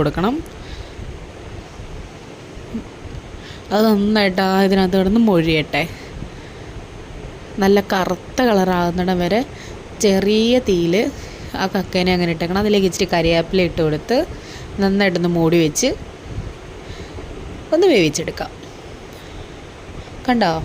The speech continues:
ഫൈനൽ ലുക്ക് കണ്ടോ? നമ്മുടെ കക്ക റെഡി ആയിട്ടുണ്ട്. ഇത് ചൂടാക്കുന്നതിനനുസരിച്ച് ഇത് കറുത്ത കളറായിട്ട് ആയി മാറിക്കോളും. ആവി പറക്കുന്നത് കണ്ടോ? അടിപൊളി ടേസ്റ്റ് ആട്ടോ. എല്ലാവരും ഇതൊന്ന് ട്രൈ ചെയ്ത് നോക്കണം കേട്ടോ. ഇറക്കുന്ന ടൈമിൽ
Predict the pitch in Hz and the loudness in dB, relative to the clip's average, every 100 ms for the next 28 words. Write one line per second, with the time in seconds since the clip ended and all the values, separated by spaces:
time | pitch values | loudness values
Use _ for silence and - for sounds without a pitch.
0 | - - - 208 190 190 240 240 - 214 | -8 -14 -6 -2 2 2 4 4 4 2
1 | 185 165 160 170 - - - 190 208 202 | 2 2 0 -2 -10 -14 -4 0 2 2
2 | 190 240 220 190 190 180 175 185 226 247 | 0 2 2 4 4 2 2 2 2 6
3 | 226 233 226 220 214 190 - 185 175 262 | 6 6 4 2 4 2 2 0 2 2
4 | - - - - 208 220 196 - 226 190 | 0 -10 -10 -2 0 2 0 2 4 4
5 | 180 170 165 175 170 165 180 180 180 165 | 4 2 2 0 2 2 2 2 2 0
6 | 165 170 160 233 - - - - - - | 0 0 2 0 -4 -12 -12 -12 -14 -14
7 | - - - 190 196 208 220 208 196 190 | -14 -16 -6 0 2 4 4 4 2 0
8 | 175 160 139 170 170 165 254 233 214 202 | 0 0 0 -2 -2 0 4 6 4 4
9 | 180 - 190 170 175 170 175 220 220 196 | 2 2 0 2 2 4 6 6 6 6
10 | 196 190 190 196 175 175 180 165 160 165 | 6 6 4 0 2 4 2 2 0 2
11 | 165 160 - - 208 220 247 262 233 214 | 0 2 0 0 0 2 4 4 4 4